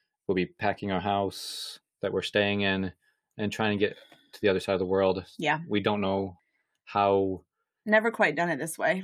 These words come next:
Speaker 1: No.
Speaker 2: So it's gonna be a lot. So we'll see what, what we are able to publish, um, in the next month or so. So stay put. Also, we'll give you time to catch up on the
Speaker 1: Yes.
Speaker 2: past episodes that you've been wanting to get to. Um, but yeah, we'll
Speaker 1: But we will be back.
Speaker 2: continue.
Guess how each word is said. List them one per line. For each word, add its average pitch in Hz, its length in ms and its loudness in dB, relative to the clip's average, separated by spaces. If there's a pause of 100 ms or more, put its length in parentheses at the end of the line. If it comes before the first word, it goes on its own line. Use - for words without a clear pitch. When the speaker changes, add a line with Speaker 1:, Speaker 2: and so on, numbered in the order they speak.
(100)
Speaker 1:
No. 95 360 -2
Speaker 2:
So 160 380 0
it's 185 160 -8
gonna 185 200 -4
be 165 120 -6
a 160 80 -4
lot. 160 260 0
So 170 200 -2
we'll 180 120 -4
see 185 280 -2
what, 165 340 2
what 175 200 0
we 160 300 0
are 170 120 -2
able 165 240 -4
to 160 380 -4
publish, 165 540 -4 (200)
um, 180 280 -6
in 180 60 -4
the 160 80 -4
next 160 280 -10
month - 200 -10
or - 60 -12
so. - 340 -8 (300)
So 165 240 -4
stay 185 240 0
put. 202 400 4
Also, 185 260 4
we'll 202 80 0
give 208 120 -4
you 214 80 -6
time 196 240 -4
to 208 60 -4
catch 208 300 -2
up 240 260 0
on 185 260 0
the 180 60 -2
Speaker 1:
Yes. - 80 -10
Speaker 2:
past 214 280 0
episodes 208 500 -4
that 196 80 -4
you've 185 120 -6
been 180 120 -6
wanting 175 220 -4
to 180 40 -8
get 180 280 -8
to. 254 320 -6 (480)
Um, 165 640 -4 (300)
but - 180 0
yeah, 247 240 4
we'll 175 220 2
Speaker 1:
But 101 140 0
we 113 120 4
will 131 160 6
be 113 80 4
back. 82 180 4
Speaker 2:
continue. 156 280 -4